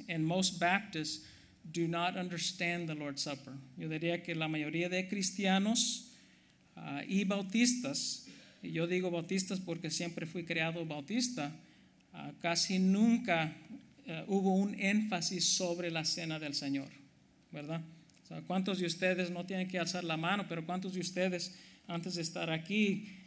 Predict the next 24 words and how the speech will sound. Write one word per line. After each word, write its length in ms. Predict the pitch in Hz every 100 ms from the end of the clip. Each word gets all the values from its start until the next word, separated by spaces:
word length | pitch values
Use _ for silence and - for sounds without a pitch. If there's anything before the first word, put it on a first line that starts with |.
| - -
recibieron 500 | 170 165 170 175 175
enseñanzas 1080 | 170 - 160 165 190 214 208 147 - - - -
y 100 | -
predicaciones 840 | - 170 165 160 143 - 180 180
sobre 380 | 165 180 170 170
la 160 | 160 147
cena 360 | - 175 165
del 140 | 156 139
Señor? 360 | 160 156 143 139 - - _ _ _ _ _ - 190
Ah, 140 | 147
muy, 280 | 147 160 165
muy 280 | - 180 170
pocos. 520 | 165 151 - 143 - - - -
So, 160 | - -
por 140 | 190
eso 160 | 208 214
estamos 380 | 214 208 208 196
haciendo 480 | 170 175 170 160 151
eso, 240 | 139 160
hermanos. 420 | 156 151 151 147 - - - -
Recuerden, 540 | 180 170 202 214 214
cuando 260 | 214 190 185
nos 220 | 180 170
congregamos, 1120 | - 190 185 175 170 180 208 220 214 - -